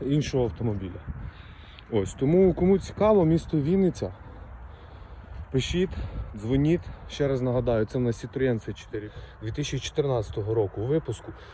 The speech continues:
на автоматичній коробці передач, один і шість дизель. Всі сервіски про обслуговування автомобіля, все присутнє.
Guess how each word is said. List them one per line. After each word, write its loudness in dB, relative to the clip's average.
на 2
автоматичній 0
коробці 0
передач, -2
один 0
і 0
шість -8
дизель. 0
Всі 2
сервіски 4
про 4
обслуговування 6
автомобіля, 0
все 0
присутнє. -2